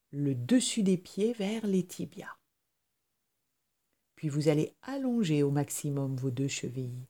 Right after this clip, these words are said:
comme si vous vouliez mettre le dessus des pieds dans le prolongement des tibias. Et vous alternez. Les deux pieds, les deux chevilles font la même chose,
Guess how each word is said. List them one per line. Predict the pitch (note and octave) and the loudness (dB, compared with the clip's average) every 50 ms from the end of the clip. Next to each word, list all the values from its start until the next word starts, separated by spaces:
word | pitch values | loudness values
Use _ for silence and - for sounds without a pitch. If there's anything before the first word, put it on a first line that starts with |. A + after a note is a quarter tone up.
| _ _ _ _ _ _ _ _ _ _ | _ _ _ _ _ _ _ _ _ _
comme | - D#3+ D#3+ | -4 -4 -4
si | D#3+ - F3 | 0 0 0
vous | D3+ D3 | 0 0
vouliez | C#3+ C#3+ D3 D3+ D3 C#3+ D#3 D3 | 0 0 0 0 2 4 2 4
mettre | D3 E3 E3 E3 - - - | 4 4 2 2 0 -2 0
le | C#3+ C#3 C3+ | 0 0 0
dessus | B2 A#2+ A#2+ - A3 G#3+ - - - G3+ | -2 -2 0 0 0 0 0 -2 -2 0
des | E3 F3 E3 | 2 2 2
pieds | E3 - - - A#3+ | 0 -2 -6 -8 -6
dans | G3+ D#3+ C#3+ F3+ G#3+ B3+ | -4 0 2 2 2 2
le | C4+ B3 C#4+ | 2 0 -2
prolongement | - - - - F3 D#3+ D#3+ D#3 D3+ C3+ C#3 C#3 C#3 C#3 | -2 -4 -2 0 2 2 2 2 0 0 0 0 0 0
des | C#3 C3+ C3 | 0 -2 -4
tibias. | B2+ - - - G3 - - - - - _ _ _ _ _ _ _ _ _ _ _ _ _ _ _ _ _ _ _ _ _ _ _ _ _ _ _ _ _ _ _ _ _ _ _ _ _ A#4 A#4 | -4 -6 -10 -10 -8 -8 -8 -10 -12 -16 _ _ _ _ _ _ _ _ _ _ _ _ _ _ _ _ _ _ _ _ _ _ _ _ _ _ _ _ _ _ _ _ _ _ _ _ _ -10 -4
Et | - A3+ | -2 0
vous | G#3+ A#3+ A3 A3+ | 2 4 6 6
alternez. | A3+ A3 G#3+ G3+ - G3+ F#3+ F3+ E3+ C#3+ A#2 A2 - _ _ _ _ _ _ | 6 6 6 4 2 2 4 4 4 4 2 0 -4 _ _ _ _ _ _
Les | - C3 B2+ | -8 -8 -8
deux | A2+ A#2 B2+ F3+ F#3 | -4 4 4 4 4
pieds, | F#3 - - F3 G#3 A#3+ | 4 2 4 6 6 8
les | A3+ E3+ | 8 6
deux | - - D#3 E3+ | 6 6 6 6
chevilles | E3 - - E3 D3+ D3 D#3 D3 C3+ | 8 8 6 6 6 6 4 4 2
font | - - C3+ B2+ | 0 0 0 2
la | B2+ B2 | 2 2
même | B2+ B2 A#2+ A#2+ | 2 2 0 0
chose, | - - - A#2 A2+ B2 C3+ F3+ A#3+ - - | -2 -2 0 0 2 2 2 2 0 -2 -6